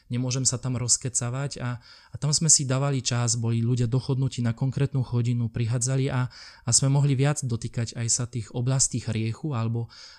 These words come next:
alebo práve t-, toho, čo prežívali a, a videl som, že, že naozaj aj,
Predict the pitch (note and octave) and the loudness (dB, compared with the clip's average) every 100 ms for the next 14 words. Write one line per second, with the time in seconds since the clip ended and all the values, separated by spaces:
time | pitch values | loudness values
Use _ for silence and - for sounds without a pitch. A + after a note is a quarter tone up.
0 | - A2+ A#2 A#2+ B2 A#2+ A#2+ - - B2+ | -6 -4 -2 0 0 0 -4 -6 -4 -2
1 | C3 B2+ - A#2 A#2+ B2+ B2+ C3 D3+ B2 | 0 -2 -2 -2 -2 -2 -2 -2 -2 -2
2 | B2 A#2 - - - A#2+ C3+ D#3 D3 - | -4 -4 -14 -14 -4 -2 0 2 2 2
3 | B2+ D3 B2 B2+ B2 - - _ _ _ | 0 -4 -2 -2 -4 -10 -20 _ _ _
4 | _ _ B2+ A#2+ B2 C#3 C#3+ C#3 B2 | _ _ -2 2 4 4 4 2 2